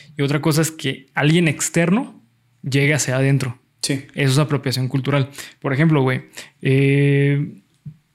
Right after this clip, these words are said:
Speaker 1: es típico, güey, es justamente lo que mencionábamos, eh, con la intro de, eh, Dragon Ball.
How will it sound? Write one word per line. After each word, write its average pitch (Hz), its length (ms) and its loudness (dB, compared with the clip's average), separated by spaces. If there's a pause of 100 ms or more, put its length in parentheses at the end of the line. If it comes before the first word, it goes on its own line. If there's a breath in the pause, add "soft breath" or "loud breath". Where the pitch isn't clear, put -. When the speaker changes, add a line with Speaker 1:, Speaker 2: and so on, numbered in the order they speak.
(2500)
Speaker 1:
es 147 280 0 (200)
típico, 214 400 0
güey, 247 200 2
es 185 120 0
justamente 214 280 2
lo 226 100 0
que 185 80 0
mencionábamos, 156 1040 0 (200)
eh, 139 380 2
con 139 360 2
la 139 100 0
intro 156 400 0
de, 175 340 2 (800 loud breath)
eh, 143 180 0
Dragon 147 340 4
Ball. 139 200 2